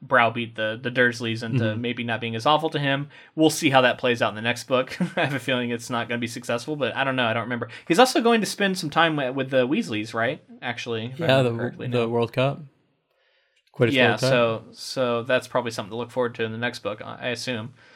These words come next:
Speaker 2: Maybe.
Speaker 1: I, you know, a lot of this stuff, it's all runs together, and I don't remember, like, when things happen and, and, and
Speaker 2: Yeah.
Speaker 1: all that. So I, I, it is kinda cool revisiting this world and this, these stories. And,
Speaker 2: Yeah.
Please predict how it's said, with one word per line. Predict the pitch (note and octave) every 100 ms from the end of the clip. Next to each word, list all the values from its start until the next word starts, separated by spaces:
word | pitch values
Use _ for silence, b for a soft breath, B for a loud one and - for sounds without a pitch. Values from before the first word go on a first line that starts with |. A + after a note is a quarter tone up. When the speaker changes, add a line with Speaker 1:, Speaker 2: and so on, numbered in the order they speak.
| b
Speaker 2:
Maybe. | B2 A#2+ C3+
Speaker 1:
I, |
you | C3+ F3+
know, | A3
a | G#3
lot | D4+
of |
this | D4+ -
stuff, | A3 E3
it's |
all | E3 D3+
runs | D3 C#3+
together, | - C3+ C3
and | A#2
I |
don't | B2 A#2+
remember, | B2 A#2
like, | A2
when | A#2+ B2 A#2+
things | A#2+ A#2
happen | B2 A2+ B2 A#2+ A#2
and, | A2 G#2
and, | E2+ G#2 G2+
and | A2
Speaker 2:
Yeah. | A#2
Speaker 1:
all | A2
that. | A2 G#2
So | - A#2
I, | A2 B2 -
I, | C#3 - -
it | - F#3
is | G#3+ G#3+
kinda | - C3
cool | - B2
revisiting | A2+ A#2 A#2 A2 G#2+ G#2
this | G2+ G2+
world | B2 G#2+ G#2 G#2
and | G#2
this, | G#2 -
these | A#2+ A2
stories. | - G#2+ G#2 G#2 G2+
And, | G#2 C3+
Speaker 2:
Yeah. | A#2